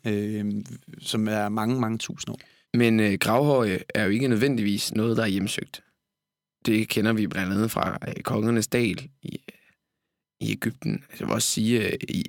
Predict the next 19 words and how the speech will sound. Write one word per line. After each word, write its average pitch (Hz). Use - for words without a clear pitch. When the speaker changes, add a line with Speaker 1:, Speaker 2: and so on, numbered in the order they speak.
Speaker 2:
i 95
Jellingmonumenterne, 101
øh, -
Jellingehøjene 95
er -
heller 107
ikke 107
noget, 101
som 104
vi 107
som 95
sådan 98
forbinder 98
med 92
noget, 95
der 98
er 98
hjemsøgt. 98
Og, 113